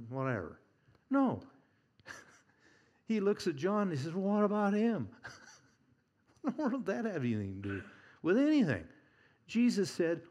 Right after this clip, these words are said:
"What is that to thee?" In other words, <laughs> what? Mind your own business.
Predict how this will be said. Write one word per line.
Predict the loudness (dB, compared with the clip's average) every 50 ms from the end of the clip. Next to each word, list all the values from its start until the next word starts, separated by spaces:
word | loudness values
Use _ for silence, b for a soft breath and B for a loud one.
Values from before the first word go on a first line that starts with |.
| -16 -6 -2
"What | 0 0 2 2
is | 0 0 -2 -4
that | -4 -6 -6 -6 -8 -12 -12 -8
to | -8 -8
thee?" | -6 -8 -8 -8 -8 -8 -10 -12 -14 -16 -14
In | -10 -6
other | -6 -6 -4
words, | -4 -4 -6 -6 -8 B B B B B B B B B _ _ _ -20 -16 -14
<laughs> | -12 -12 -14 -14 -18 _ _ _ _ _ _ _ _ _ _ _ _ _ _ _ _ _ -20 -20
what? | -20 -16 -14 -14 -14 -14 -14 -16 -18 -18 -20 B B B B B B B B -6
Mind | -4 -2 -2 -2 -2
your | -2 -2
own | -2 -2
business. | -2 -2 -2 -2 -4 -6 -10 -16 -20